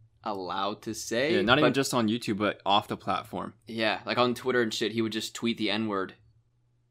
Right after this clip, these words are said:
Speaker 1: for no reason. Like, just tweet it because he just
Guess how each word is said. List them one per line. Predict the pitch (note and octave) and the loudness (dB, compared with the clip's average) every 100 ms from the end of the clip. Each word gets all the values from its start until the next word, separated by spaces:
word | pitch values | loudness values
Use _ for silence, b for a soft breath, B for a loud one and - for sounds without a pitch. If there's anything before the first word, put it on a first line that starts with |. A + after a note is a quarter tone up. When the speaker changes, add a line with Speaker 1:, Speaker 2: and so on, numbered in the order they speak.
| _ _ | _ _
Speaker 1:
for | - A2+ | -6 -4
no | G#2 | 0
reason. | G2 F#2+ F#2+ | 0 0 -4
Like, | G2 | -6
just | A2 - | -6 -8
tweet | - G#2 | -6 -4
it | G2 - | -4 -6
because | F#2 G2 F#2+ | -6 -6 -4
he | G2+ | -8
just | F#2 F#2+ - - | -8 -8 -8 -12